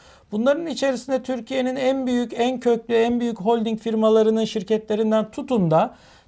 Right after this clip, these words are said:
Türkiye'nin belki son sekiz on senesinde kurulmuş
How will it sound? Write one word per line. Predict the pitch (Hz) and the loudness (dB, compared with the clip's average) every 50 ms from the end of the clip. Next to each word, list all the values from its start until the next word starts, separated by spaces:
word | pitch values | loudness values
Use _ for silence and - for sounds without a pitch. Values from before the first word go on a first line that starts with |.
| _ - | _ -8
Türkiye'nin | 254 277 277 247 - 262 262 254 254 247 | -6 -6 -6 -4 -4 -2 -2 -2 0 2
belki | 247 247 247 240 240 240 | 2 2 2 2 -2 -6
son | 226 - 254 247 247 240 | -2 0 2 2 2 0
sekiz | 226 - 240 233 - 214 208 | -2 -4 -4 -4 -4 0 2
on | 254 254 247 | 2 2 2
senesinde | 247 - 240 233 226 220 - 226 226 240 233 233 | 0 -2 -2 -2 -2 -4 -4 -4 -2 -2 -2 -2
kurulmuş | - - 226 233 220 202 196 220 240 240 - | -2 -2 0 0 2 0 0 -2 -4 -6 -10